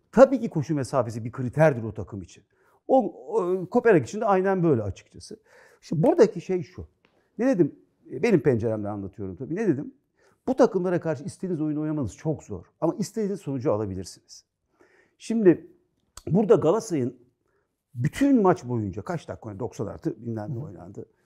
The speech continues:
Speaker 1: Bir kere bile alan bulamadığını gördük. Katılır mısın Çağrı?
Speaker 2: Evet, evet, evet.
Speaker 1: Hiçbir alan
Speaker 2: Evet.
Speaker 1: şansı vermediler.
Speaker 2: Evet.
Speaker 1: Çok yakın,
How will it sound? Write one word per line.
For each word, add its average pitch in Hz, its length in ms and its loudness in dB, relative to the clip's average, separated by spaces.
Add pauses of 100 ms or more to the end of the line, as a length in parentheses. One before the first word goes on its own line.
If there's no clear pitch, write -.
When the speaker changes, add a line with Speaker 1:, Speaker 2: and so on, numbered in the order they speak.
(180)
Speaker 1:
Bir 277 240 8
kere 160 260 0
bile 156 120 0
alan 160 340 2
bulamadığını 131 420 -4
gördük. 98 360 -10 (600)
Katılır 214 280 -2
mısın 123 260 -2
Çağrı? 139 180 -4
Speaker 2:
Evet, - 260 -10 (160)
evet, 165 200 -2
evet. 147 180 -12
Speaker 1:
Hiçbir 233 600 0
alan 190 220 6 (100)
Speaker 2:
Evet. - 100 -20
Speaker 1:
şansı 165 460 -4
vermediler. 135 600 4
Speaker 2:
Evet. 127 220 -10 (640)
Speaker 1:
Çok 202 260 2
yakın, 143 400 0